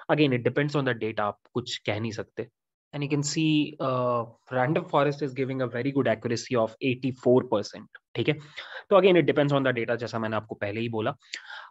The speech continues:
अब एक दो चीजें आप और कर सकते हो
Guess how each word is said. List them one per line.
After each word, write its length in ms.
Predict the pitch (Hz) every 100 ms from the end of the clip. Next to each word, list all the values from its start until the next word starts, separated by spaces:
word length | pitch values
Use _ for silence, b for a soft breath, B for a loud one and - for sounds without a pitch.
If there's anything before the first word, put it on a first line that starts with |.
| _
अब 240 | 170 160 160 202 202 202 - _ -
एक 180 | 180 180
दो 100 | 233
चीजें 300 | 220 202 214
आप 200 | 202 -
और 200 | 139 143
कर 140 | 147
सकते 340 | 131 123 - 127
हो 280 | 113 -